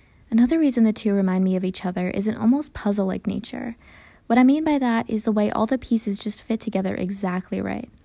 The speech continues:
Alegria's unassuming, colorful illustrations fit right into any corporation's advertisement, presentation, or website,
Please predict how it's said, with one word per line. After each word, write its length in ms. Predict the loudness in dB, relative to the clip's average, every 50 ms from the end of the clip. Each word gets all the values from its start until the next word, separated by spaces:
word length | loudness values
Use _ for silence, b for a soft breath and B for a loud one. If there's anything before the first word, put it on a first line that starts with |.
| b b b b b b b b b b b b
Alegria's 600 | 2 2 2 2 2 2 2 2 2 0 -2 -2 -2
unassuming, 640 | 0 2 4 4 2 0 0 0 2 2 4 2 0
colorful 480 | 0 0 0 2 2 2 0 -2 -2 0
illustrations 680 | 0 -2 -2 -2 -4 -4 -6 -4 -4 -2 -4 -4 -4
fit 280 | -2 -4 -4 -4 -2 0
right 240 | 0 2 2 2 2
into 240 | 0 0 0 -2
any 140 | -2 -4 -4
corporation's 640 | -4 -4 -4 -4 -4 -2 -2 -4 -2 -2 -4 -4 -2
advertisement, 840 | -4 -4 -4 -4 -6 -4 -4 -4 -4 -2 0 0 0 0 0 0 -2
presentation, 720 | -4 -4 -2 0 -2 -2 -2 -4 -4 -4 -2 0 0 0 0
or 180 | 0 -2 -2
website, 480 | -2 -2 -4 -4 -6 -8 -8 -8 -8